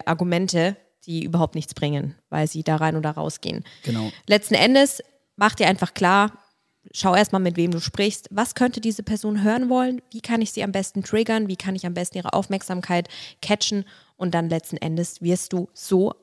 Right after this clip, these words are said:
Speaker 1: am besten dein Konzept pitchen können. Und natürlich wirst du mit jedem Pitch, mit jedem Verkaufsgespräch, mit jeder Besichtigung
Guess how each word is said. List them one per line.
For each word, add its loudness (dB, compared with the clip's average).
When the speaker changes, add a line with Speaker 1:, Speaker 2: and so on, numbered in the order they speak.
Speaker 1:
am 0
besten -2
dein -4
Konzept -8
pitchen -4
können. -4
Und -8
natürlich -2
wirst -2
du -4
mit -2
jedem 0
Pitch, 2
mit -2
jedem 0
Verkaufsgespräch, 0
mit -6
jeder -4
Besichtigung 0